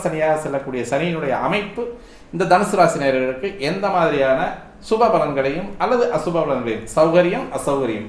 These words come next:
இது ரெண்டையுமே எப்படி கொடுக்குது அப்படிங்கிறத நம்ம பார்க்கலாம். ஆஹ், இப்போ மூன்றாம் இடம் அப்படின்னு சொல்லக்கூடிய இடத்துல இருந்த சனி எப்போ பயிற்சியாகி, கும்பராசியில் இருக்கக்கூடிய சனி பயிற்சியாகி மீனராசிக்கு போகக்கூடிய அமைப்பு, இது வந்து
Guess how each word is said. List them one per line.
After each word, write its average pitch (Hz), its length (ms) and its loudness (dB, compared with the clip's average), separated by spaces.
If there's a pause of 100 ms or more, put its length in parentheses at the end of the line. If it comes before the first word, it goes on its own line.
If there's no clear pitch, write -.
இது 151 140 -4
ரெண்டையுமே 185 400 0
எப்படி 160 180 -2
கொடுக்குது 131 400 -4
அப்படிங்கிறத 117 380 -6
நம்ம - 180 -4
பார்க்கலாம். 90 320 -8 (1080)
ஆஹ், 196 200 2
இப்போ 220 240 2 (240)
மூன்றாம் 262 400 4
இடம் 226 180 4
அப்படின்னு 196 260 0
சொல்லக்கூடிய 165 340 2
இடத்துல 156 260 0
இருந்த 143 180 2 (140)
சனி 147 280 -2 (1300)
எப்போ 156 180 -2
பயிற்சியாகி, 165 680 2
கும்பராசியில் 170 500 4
இருக்கக்கூடிய 139 400 -2
சனி 143 280 -2 (180)
பயிற்சியாகி 160 560 0 (180)
மீனராசிக்கு 147 540 0
போகக்கூடிய 127 400 -2
அமைப்பு, 117 320 -4
இது 160 200 0
வந்து 175 200 0